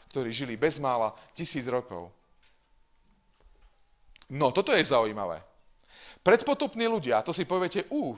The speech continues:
toto je tiež také odvážne tvrdenie, ale vyjadrím sa k nemu.“ Predpotopní ľudia využívali vedu,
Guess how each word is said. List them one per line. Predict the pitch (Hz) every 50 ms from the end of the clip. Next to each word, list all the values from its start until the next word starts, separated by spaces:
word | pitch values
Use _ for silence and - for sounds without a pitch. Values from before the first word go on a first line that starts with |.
| -
toto | - 143 135 - 139
je | 127 -
tiež | 226 254 -
také | - 135 - 147 -
odvážne | 143 143 135 147 147 143 143 123
tvrdenie, | - 127 123 131 139 143 165 196
ale | 220 190 139 123 117 110 113 - - 107 107
vyjadrím | 127 131 127 127 139 135
sa | - - 175 151
k | - 139 131
nemu.“ | 135 151 190 208 - - - - - - -
Predpotopní | 175 214 214 - 285 269 - 254 - 190 170
ľudia | 160 180 208 175 196 190 180 175 180 - 131
využívali | 127 202 240 247 220 160 170 202 202 202 196 170 135
vedu, | 120 120 131 131 120 139 165 202